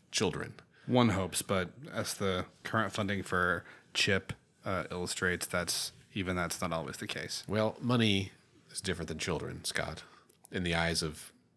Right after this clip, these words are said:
Speaker 1: some people.
Speaker 2: But it's money for the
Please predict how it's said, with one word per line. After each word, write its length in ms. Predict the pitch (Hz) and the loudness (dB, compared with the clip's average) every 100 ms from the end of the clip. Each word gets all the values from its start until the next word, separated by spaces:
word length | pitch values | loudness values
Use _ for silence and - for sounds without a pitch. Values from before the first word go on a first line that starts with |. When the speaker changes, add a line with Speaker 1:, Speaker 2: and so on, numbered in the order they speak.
| - | -6
Speaker 1:
some 340 | - 78 78 - | -2 -2 -4 -8
people. 300 | 76 - - _ _ - - 139 123 - | -10 -10 -14 _ _ -20 -14 -10 -10 -10
Speaker 2:
But 200 | - 117 | -4 -2
it's 180 | 131 - | 0 4
money 320 | 139 143 139 | 6 6 4
for 840 | - - - 127 131 151 156 160 147 | 0 -14 -4 0 4 4 4 2 0
the 160 | 110 | -4